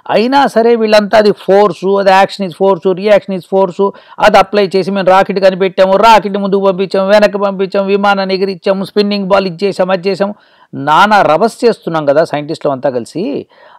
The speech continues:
అలాంటప్పుడు మీరు హ్యూమనిస్టులు, 'బాబు, న్యూటన్స్ థర్డ్ లా of మోషన్ ఇది చెప్పాడు, దీనిలో నాకు రాకెట్ చెప్పట్లేదు, కనిపించలేదు, మరి నువ్వు ఎట్లా చేస్తున్నావు?' అని నువ్వు అడిగావా వాళ్ళని? అడగలేదు.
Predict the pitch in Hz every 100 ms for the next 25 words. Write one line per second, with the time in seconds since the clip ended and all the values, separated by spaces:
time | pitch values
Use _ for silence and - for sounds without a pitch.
0 | - 208 254 196 190 - 277 214 127 185
1 | 240 240 240 _ _ - 190 214 254 220
2 | 156 202 262 269 - 147 139 156 233 -
3 | - - - 196 285 294 233 240 277 233
4 | 233 233 226 208 208 220 262 202 208 202
5 | 214 185 117 147 202 226 220 254 175 185
6 | 202 220 208 151 160 143 143 123 - 190
7 | 175 143 - 120 107 123 - - 269 214
8 | 156 160 - - 90 - - 185 202 175
9 | 190 220 208 202 190 185 185 202 _ _
10 | _ _ 147 135 - 73 -